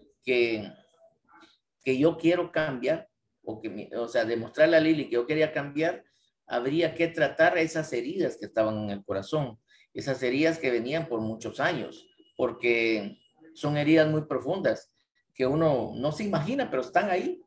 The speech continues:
ahí las tienen. Y entonces esas heridas no dejan avanzar a la esposa. Esas heridas, eh, lo llevan al resentimiento, ¿verdad? Y entonces es más grande el resentimiento que el perdón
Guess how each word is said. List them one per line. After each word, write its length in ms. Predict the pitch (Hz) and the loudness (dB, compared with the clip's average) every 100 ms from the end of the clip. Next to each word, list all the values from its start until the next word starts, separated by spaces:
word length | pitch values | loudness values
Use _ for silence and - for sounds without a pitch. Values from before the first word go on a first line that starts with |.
| _ | _
ahí 220 | - 147 240 | 0 2 2
las 220 | 220 - | 0 0
tienen. 460 | 240 254 175 113 - _ _ _ | -2 -2 -2 -6 -12 _ _ _
Y 140 | - | -2
entonces 640 | 143 143 175 170 190 170 - | -2 2 2 2 0 -2 -2
esas 300 | 165 180 170 | -2 0 0
heridas 400 | 170 185 170 160 | 0 2 2 2
no 180 | 160 165 | 0 0
dejan 460 | 185 - 135 120 | -2 -2 -6 -2
avanzar 460 | 107 107 110 - 135 | -2 -2 -4 0 4
a 100 | 120 | 4
la 100 | - | 2
esposa. 500 | - 117 107 95 - _ _ _ | -6 -8 -8 -10 -16 _ _ _
Esas 300 | - 160 143 | -8 -6 -4
heridas, 680 | 135 151 170 165 - - _ _ _ _ _ | 0 4 4 4 0 -10 _ _ _ _ _
eh, 600 | - 120 120 110 85 - - - | -4 0 2 0 -4 -8 -16 -10
lo 160 | 139 139 135 - | 0 0 0 -2
llevan 400 | 139 185 196 170 | 2 4 4 4
al 200 | 139 120 | 2 0
resentimiento, 1200 | 127 - 127 117 110 120 135 208 202 98 - - _ _ _ - - | -4 -4 -8 -8 -8 -4 0 0 0 -4 -12 -14 _ _ _ -20 -12
¿verdad? 520 | 101 135 180 202 - _ _ _ _ _ - | -2 0 0 -2 -10 _ _ _ _ _ -10
Y 60 | |
entonces 420 | 131 165 160 131 113 | -6 -2 0 0 0
es 160 | 160 | 0
más 180 | 202 208 | 4 6
grande 280 | 202 214 214 | 8 8 6
el 80 | 175 | 6
resentimiento 920 | 165 147 143 156 185 262 330 359 - _ _ _ _ _ _ _ _ _ _ | 4 2 -2 -2 0 -2 -2 -8 -10 _ _ _ _ _ _ _ _ _ _
que 100 | 156 | -2
el 120 | 123 | 0
perdón 500 | 123 131 151 101 98 | 2 4 4 2 -8